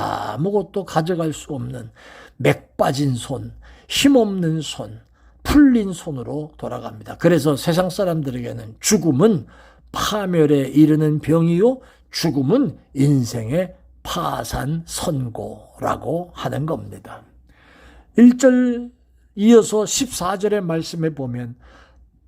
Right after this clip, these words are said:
"내가 해 아래서 행하는 모든 일을 본즉 다 헛되다. 이 바람을 잡으려는 것이다." 여러분,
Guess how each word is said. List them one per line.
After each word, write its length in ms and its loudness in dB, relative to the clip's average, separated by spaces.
"내가 380 2
해 240 -2
아래서 420 0
행하는 560 -2
모든 600 -2
일을 280 2
본즉 600 -8
다 260 -4
헛되다. 680 -6
이 120 4
바람을 800 4
잡으려는 640 2
것이다." 500 -4
여러분, 420 2